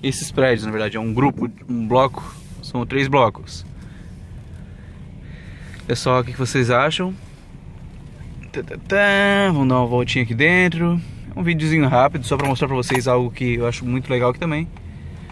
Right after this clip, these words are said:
Tão vendo aí os prédios? Escritóriozinho ali, só pra atender. Segurança separado em cada bloco. Cada bloco desse tem um guarda na frente, um segurança.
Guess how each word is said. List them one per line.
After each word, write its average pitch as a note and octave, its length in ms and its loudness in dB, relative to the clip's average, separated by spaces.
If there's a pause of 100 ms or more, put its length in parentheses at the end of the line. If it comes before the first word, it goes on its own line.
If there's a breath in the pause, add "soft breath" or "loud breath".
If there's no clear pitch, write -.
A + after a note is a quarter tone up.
(220 loud breath)
Tão - 140 -6
vendo C3 220 0
aí D#3 200 2 (120)
os - 120 -8
prédios? D#3+ 540 -2 (1300)
Escritóriozinho C#3+ 1160 0
ali, C3+ 580 0 (120)
só - 200 -6
pra A#2+ 140 -4
atender. C#3+ 720 -2 (1200 loud breath)
Segurança C3 720 0
separado B2 560 0
em A#2+ 80 0
cada B2 280 0
bloco. D3 840 4 (140)
Cada D3+ 280 2
bloco D3 320 4
desse C#3 260 -2
tem C#3 80 -2
um B2+ 320 -2
guarda B2+ 260 2
na D#3+ 100 0
frente, D#3 480 -2
um A#2+ 60 -10
segurança. D3 680 -4